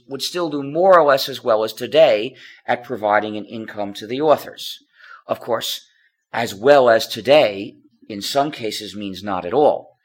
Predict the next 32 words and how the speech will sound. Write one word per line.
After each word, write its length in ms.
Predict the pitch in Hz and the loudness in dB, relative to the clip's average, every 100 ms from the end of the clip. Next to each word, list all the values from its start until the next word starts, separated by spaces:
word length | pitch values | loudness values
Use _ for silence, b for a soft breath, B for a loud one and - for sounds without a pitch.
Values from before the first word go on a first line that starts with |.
| B B B _ _ | B B B _ _
For 240 | - 127 | -8 -6
instance, 320 | 120 117 107 | -6 -8 -10
the 140 | - 113 | -6 -2
authors 380 | 120 143 110 | -2 -2 -8
of 60 | 110 | -10
scientific 640 | - 117 117 120 139 143 | -8 -6 -6 -8 -12 -14
papers 400 | - 101 101 101 | -10 -10 -10 -12
are 80 | 104 | -8
not 260 | 101 107 - | -4 -4 -4
paid 220 | 117 113 | -6 -4
at 80 | 117 | 0
all. 400 | 165 202 - _ _ _ _ b b b b b | -2 -2 -8 _ _ _ _ b b b b b
And 160 | 117 | -6
yet 360 | 117 123 123 117 | 2 2 2 -6
the 380 | 113 113 107 - _ _ _ | -8 -8 -10 -14 _ _ _
publishers 840 | 147 196 202 147 104 98 101 - 110 | 2 2 2 -2 -4 -6 -6 -10 -12
restrict 640 | 113 107 - - 185 185 | -8 -6 -6 -6 -10 -10
the 120 | 147 | -4
access 520 | 131 170 214 113 110 - | -2 -2 -4 -6 -8 -10
to 160 | 113 | -10
their 160 | 110 107 | -6 -6
papers, 600 | - 190 202 - - - B B B | -6 -8 -6 -10 -10 -12 B B B
and 200 | 110 117 | -10 -6
this 160 | - 143 | -6 -6
is 120 | 123 | -8
a 60 | |
tremendous 540 | 123 143 135 147 131 - - | -10 -8 -4 -4 -6 -10 -6
obstacle 500 | - - - - 143 | -4 -4 -4 -10 -10
to 140 | 135 143 | -10 -10
science 520 | - 151 165 139 - | -10 -8 -8 -10 -12
today. 360 | - - - - _ _ _ _ b b b b b | -12 -12 -12 -16 _ _ _ _ b b b b b
So 500 | - 120 107 110 | -4 -2 -2 -4